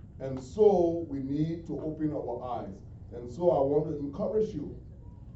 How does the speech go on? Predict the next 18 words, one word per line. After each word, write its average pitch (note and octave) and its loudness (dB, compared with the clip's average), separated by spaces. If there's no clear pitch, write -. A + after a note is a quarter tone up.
that D3 4
if G#3+ 12
we G3 0
will F3+ 8
do G3+ -2
good, F3+ 0
thi-, G#3 -2
this G3+ 6
is F3+ 0
what F#3+ 0
it E3 2
means F3+ -2
to F#3+ -4
be D#3+ -4
good. E3+ 0
And C#3+ -2
the C#3 0
last G#3 2